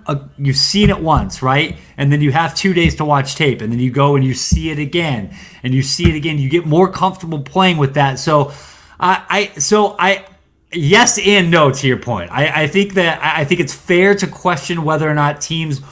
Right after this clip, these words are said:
will actually go and, and just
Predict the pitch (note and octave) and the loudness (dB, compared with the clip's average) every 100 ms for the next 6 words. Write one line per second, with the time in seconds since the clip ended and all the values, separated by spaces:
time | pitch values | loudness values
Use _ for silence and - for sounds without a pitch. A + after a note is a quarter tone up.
0 | - - D#3 F3 - E3+ F3 - F3+ F3+ | -20 -6 -4 -2 2 0 0 -4 0 2
1 | C#3+ D3 D#3 F3+ F3 C#3+ B2+ B2 - - | 2 2 4 2 0 -2 -2 -4 -10 -20
2 | _ _ - D3 C3 C3+ - | _ _ -2 0 2 0 -2